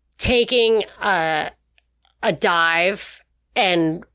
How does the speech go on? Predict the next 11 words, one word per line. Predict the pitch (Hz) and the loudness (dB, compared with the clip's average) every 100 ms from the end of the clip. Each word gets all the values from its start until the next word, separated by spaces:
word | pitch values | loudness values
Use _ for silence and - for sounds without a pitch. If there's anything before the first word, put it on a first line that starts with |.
| _ - | _ -16
following | - 220 208 220 220 208 | -4 0 2 4 4 2
that | 185 - | 0 -2
script? | - 214 214 | -2 -2 -2
Because | - 170 143 | -4 -4 -2
by | 180 | -2
picking | 170 - 269 233 214 196 190 - | -2 -4 -2 0 2 0 -2 -4
the | 190 | -4
senile | 175 - 240 214 185 175 - | -2 0 0 2 2 0 2
old | 208 185 165 | 4 4 2
white | 175 185 196 | 0 0 0
guy | 208 190 185 180 180 | -2 -2 0 0 -2